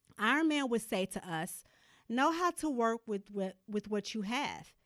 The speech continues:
Know how to work with what's been given to you." We see them practicing. We see Spider-Man, you know, and I, uh, I don't know what movie it was.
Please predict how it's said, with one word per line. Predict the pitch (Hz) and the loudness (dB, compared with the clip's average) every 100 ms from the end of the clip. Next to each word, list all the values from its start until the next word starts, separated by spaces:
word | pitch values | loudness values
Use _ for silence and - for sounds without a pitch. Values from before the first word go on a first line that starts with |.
| _ _ _ _ _ _ _ - | _ _ _ _ _ _ _ -12
Know | 180 202 277 | -2 4 4
how | 294 | 4
to | 285 | 2
work | 277 262 262 | 2 0 -2
with | 247 | -2
what's | 226 233 - | 0 -2 -2
been | 233 208 | -4 0
given | 190 262 233 143 143 | 0 0 0 -4 -10
to | - 196 | -6 -6
you." | 151 151 - _ _ _ _ _ _ _ - | -4 -10 -14 _ _ _ _ _ _ _ 0
We | 214 262 | 4 6
see | 254 285 269 | 4 4 4
them | 254 254 240 | 4 2 0
practicing. | - 233 233 - 180 156 147 160 | 2 2 2 -2 -8 -6 -8 -4
We | 208 | -4
see | - 240 | -2 -2
Spider-Man, | - 226 214 220 196 175 160 196 | 0 2 2 2 -2 -2 -4 -6
you | 190 | -8
know, | 175 | -4
and | 196 196 196 - - - _ - | -2 -2 -4 -12 -20 -20 _ -4
I, | 196 202 - | -4 -4 -8
uh, | 196 185 180 | -6 -4 -4
I | |
don't | 233 240 | -4 -2
know | 214 | -2
what | 196 196 220 208 - _ _ _ _ _ _ _ 202 | 0 2 2 2 0 _ _ _ _ _ _ _ -2
movie | 202 262 254 208 | 2 4 6 4
it | 185 | 4
was. | 175 170 170 156 - | 0 0 -2 -6 -12